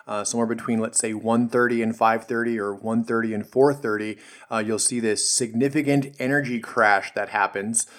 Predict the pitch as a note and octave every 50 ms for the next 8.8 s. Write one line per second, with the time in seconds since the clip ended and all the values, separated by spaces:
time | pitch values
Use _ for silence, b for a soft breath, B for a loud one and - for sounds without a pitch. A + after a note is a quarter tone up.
0 | B B B B - A#2+ C3 A#2 D3+ D#3 D3+ C3+ C#3+ C#3 C3 C3 B2 B2 A#2+ -
1 | B2 A2+ - - B2+ B2 A#2 - - C#3 B2+ B2+ A#2 G#2+ G2+ - A2 G#2 G2+ -
2 | G#2 G2+ G#2 G#2+ G#2+ G#2 A2 G2+ G#2 A2+ A#2+ A#2 - G#2+ G#2 G#2 A#2+ B2 B2 A#2
3 | A2+ A#2 G#2 G#2 G#2 G2+ G2+ G2 F#2+ F#2+ - - C#3 D3 C#3+ A2+ A2 A2 - -
4 | - B B B B B B B - G#2 G#2+ G#2 G#2 G#2+ G#2 - - B2 A#2+ A#2
5 | A#2 A2+ A#2+ A#2+ B2 B2 - B2+ B2 A2+ A2+ A2+ A2+ A#2 A#2 A#2+ B2 A#2+ B2 A#2+
6 | - _ - - - B2 A#2 A2 A2 A2 A#2 A#2 A#2+ B2+ B2+ - - A#2+ G#2 -
7 | - - A#2+ A#2+ A#2 - A#2 G#2 F#2 G2 G2+ G2 - - G2+ - - - G#2+ G#2
8 | G2+ G2 - B B B B B B B G#2+ G#2+ G#2 G#2 G#2